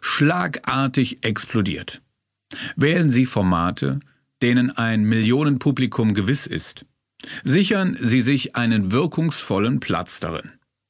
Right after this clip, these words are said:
Im Serienkontext verwendete Produkte sind nichts Neues. Doch die Akteure könnten auch darüber reden. Es fällt indes nicht leicht,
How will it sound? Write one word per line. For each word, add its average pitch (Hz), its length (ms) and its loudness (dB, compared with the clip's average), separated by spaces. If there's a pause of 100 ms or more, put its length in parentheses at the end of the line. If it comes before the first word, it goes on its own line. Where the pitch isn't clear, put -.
Im 151 160 4
Serienkontext 170 960 2
verwendete 151 520 0
Produkte 139 640 0 (220)
sind 131 280 2
nichts 139 280 0
Neues. 110 520 -2 (340)
Doch 160 240 0
die 160 220 0
Akteure 113 640 -2 (320)
könnten 127 360 0
auch 110 260 -2
darüber 120 360 0
reden. 131 400 -2 (640)
Es 151 180 -2
fällt 190 380 -2 (120)
indes 160 420 0
nicht 139 280 2
leicht, 98 440 -2